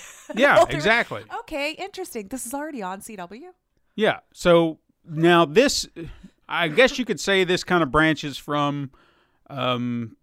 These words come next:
Speaker 1: the Supergirl series that was on the, the, uh, network,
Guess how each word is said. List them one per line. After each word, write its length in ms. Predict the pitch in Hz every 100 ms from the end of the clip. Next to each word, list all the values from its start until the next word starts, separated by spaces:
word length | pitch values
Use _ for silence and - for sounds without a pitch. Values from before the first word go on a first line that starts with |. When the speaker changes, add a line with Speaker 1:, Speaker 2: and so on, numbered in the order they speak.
| -
Speaker 1:
the 120 | 127
Supergirl 540 | - 175 151 147 147
series 460 | - 151 143 139 127
that 160 | 135
was 140 | 127 123
on 200 | 131 127
the, 520 | 127 123 117 127 120 117 _ _ _ _ _ -
the, 60 |
uh, 220 | 139 117 110
network, 600 | 120 131 131 135 120 -